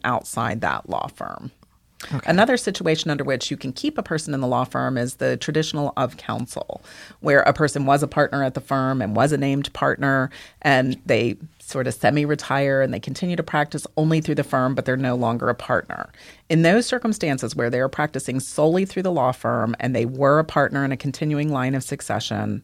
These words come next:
Speaker 1: the firm is allowed to continue to use that same firm name they've had, but they have to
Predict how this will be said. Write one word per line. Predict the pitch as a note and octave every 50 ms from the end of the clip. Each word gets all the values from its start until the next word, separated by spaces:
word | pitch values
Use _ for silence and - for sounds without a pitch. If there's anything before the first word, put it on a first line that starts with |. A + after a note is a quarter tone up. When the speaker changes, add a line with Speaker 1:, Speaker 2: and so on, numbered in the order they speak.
| _ -
Speaker 1:
the | C3+
firm | - - A#2+ B2 B2+ B2+
is | B2+ C#3
allowed | B2+ B2+ B2+ A2+ A2+ B2+ C3+ C#3
to | - D#3 D3 C#3+ C#3+
continue | - - C#3 - - C#3 C3+ C3
to | B2+ B2
use | A#2+ A#2+ A#2+ A#2+ A#2+ A#2+ -
that | - - G#2+ F#2 - - -
same | - - G2+ A#2+ C3+
firm | C3 - B2+ B2+ B2+ B2+
name | B2+ A#2+ B2+ B2+
they've | B2 B2 A#2
had, | - - - G#3 F3+ D3 - A2+ - - - - - - _ _
but | - C#3+ -
they | C3 C3+
have | - - - A#2+ B2 -
to | - C#3